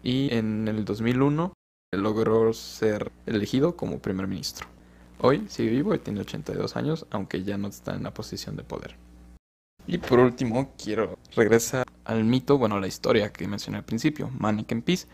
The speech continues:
una historia belga que de hecho tiene una estatua en Bruselas conmemorando a este niño. Si bien existen múltiples leyendas sobre el significado de la estatua,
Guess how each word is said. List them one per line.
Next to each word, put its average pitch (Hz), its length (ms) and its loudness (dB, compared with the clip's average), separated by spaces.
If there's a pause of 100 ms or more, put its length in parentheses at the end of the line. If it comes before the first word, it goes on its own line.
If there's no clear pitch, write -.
(480)
una 135 200 4
historia 120 400 4
belga 127 460 4 (180)
que 92 140 0
de 101 80 6
hecho 104 220 0
tiene 120 180 -4
una 107 100 -2
estatua 120 420 0
en 107 120 0
Bruselas 120 600 -2
conmemorando 101 840 -2
a 104 100 -2
este - 260 -6
niño. - 280 -8 (1160)
Si - 200 0
bien 135 340 4
existen 120 500 0
múltiples 117 840 2
leyendas 123 500 2
sobre 104 540 -2
el 110 100 -6
significado 117 680 -2
de 120 100 2
la 127 60 -2
estatua, 151 440 -4